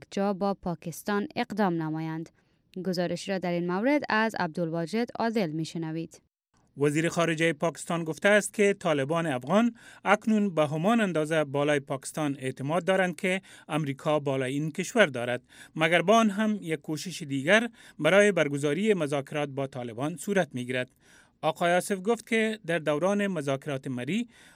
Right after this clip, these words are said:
Speaker 2: وقت طالبان خبر مرگ ملا عمر را شنیدند، این یک صدمه شدید به این مذاکرات وارد کرد.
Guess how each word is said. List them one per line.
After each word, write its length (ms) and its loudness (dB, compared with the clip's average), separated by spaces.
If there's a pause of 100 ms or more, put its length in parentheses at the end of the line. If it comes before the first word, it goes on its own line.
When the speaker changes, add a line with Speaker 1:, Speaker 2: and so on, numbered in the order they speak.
(120)
Speaker 2:
وقت 440 2
طالبان 520 -2
خبر 360 -2
مرگ 300 -2
ملا 240 -4
عمر 340 -4
را 160 -2
شنیدند، 480 0 (380)
این 240 2
یک 240 0
صدمه 360 -2
شدید 460 -6
به 60 -2
این 160 -2
مذاکرات 600 -4
وارد 320 0
کرد. 260 -6